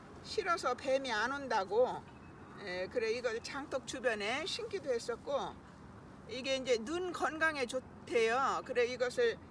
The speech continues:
예, 말려가지고 이제 꽃차로 사용도 하더만요, 이거로. 예, 그리고 저희가 이제 그 유기재배 쌈채소 농사를 지을 때, 어, 이것을, 예, 사이사이에다 이렇게 심어서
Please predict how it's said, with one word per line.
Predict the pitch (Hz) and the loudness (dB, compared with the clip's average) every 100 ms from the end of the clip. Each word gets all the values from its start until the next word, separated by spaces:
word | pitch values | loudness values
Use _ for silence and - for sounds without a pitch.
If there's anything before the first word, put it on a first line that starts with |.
| - - - - | -16 -16 -16 -14
예, | - 196 208 | -8 -4 -2
말려가지고 | 196 233 277 285 254 226 214 311 320 226 | 2 4 4 4 4 4 0 -4 0 0
이제 | 202 185 - - | -2 -2 -4 -2
꽃차로 | 494 - - 302 262 226 | -2 0 0 2 4 2
사용도 | 208 320 311 294 220 | -2 -2 -2 -2 0
하더만요, | 196 247 294 294 214 196 185 | 0 -2 -6 -2 -2 -2 -2
이거로. | 185 180 190 294 - - - - - - - - | -2 -2 0 0 -2 -8 -16 -16 -18 -16 -16 -10
예, | 190 185 185 - | -6 -4 -4 -6
그리고 | 262 254 247 233 240 | -6 -2 -2 0 0
저희가 | - 277 285 269 | 4 4 6 4
이제 | 240 214 214 196 127 | 4 2 0 2 -2
그 | - 214 214 | -2 -2 -2
유기재배 | 269 330 330 269 220 202 185 | -2 -2 0 0 2 2 2
쌈채소 | 208 262 208 208 277 - 220 196 | 2 0 0 -2 -2 -2 -4 0
농사를 | 226 - 330 233 196 | -2 -2 -4 -2 -4
지을 | 175 185 180 | -4 -8 -4
때, | 233 254 185 - - - - - - - | 0 0 -2 -10 -18 -18 -18 -18 -18 -12
어, | 185 180 175 | -6 -4 -4
이것을, | 240 277 302 302 320 349 440 - - - | -4 0 0 2 -4 -6 -10 -16 -20 -16
예, | 370 196 | -8 -8
사이사이에다 | - 381 415 453 415 320 285 262 240 | -4 0 4 4 4 2 4 4 2
이렇게 | 226 - | -2 -2
심어서 | 226 - 453 320 - 208 220 185 | -4 -2 0 -2 0 0 2 0